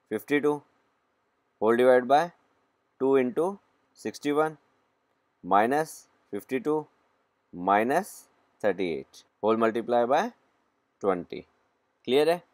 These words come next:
तो देखिए, ये क्या हो जाएगा? ये हो जाएगा सिक्सटी प्लस नाइन upon thirty two into ट्वेंटी। ठीक है, आप इसको सॉल्व कर सकते हैं। तो नेक्स्ट स्टेप में तो हो जाएगा सिक्सटी प्लस वन एटी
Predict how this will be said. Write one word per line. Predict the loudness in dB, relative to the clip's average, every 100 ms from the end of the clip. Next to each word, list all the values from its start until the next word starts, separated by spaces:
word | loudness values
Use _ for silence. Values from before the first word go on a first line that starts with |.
| _ _ _ _ _ _ _ -4
तो |
देखिए, | -4 -4 -6
ये | -8
क्या | -2 0
हो |
जाएगा? | 4 2 2
ये | -2 -8 -6
हो | 0
जाएगा | 2 0
सिक्सटी | -4 -10 -6 -6 -6 -12 0
प्लस | 4 4 0 -14 -20 _ _ _ _ _ _ _ -2
नाइन | 2 2 2 -4 _ _ _
upon | -4 2 4 2 -2 _ 4
thirty | 4 4
two | -4 -8 -12 -14 -10
into | -4 0 0 -2 _ _ _ _ _ -4
ट्वेंटी। | -4 -4 -8 -14 _ _ _ _ _ _ _ _ _
ठीक | -4
है, | -4 -4 0
आप | 0
इसको | 0 -6
सॉल्व | 0 0 2
कर | -2
सकते | -4 -6
हैं। | -6 -8 _ -10
तो | -6 -6 -8 -12 -6
नेक्स्ट | -6 -2
स्टेप | -2 -2
में | -6 -8 _
तो | -2
हो | 2
जाएगा | 4 2 -2
सिक्सटी | -6 -10 -6 -6 -6 -6
प्लस | 0 2 0 -10 -18 -12
वन | -2 0 2
एटी | 0 -2 -8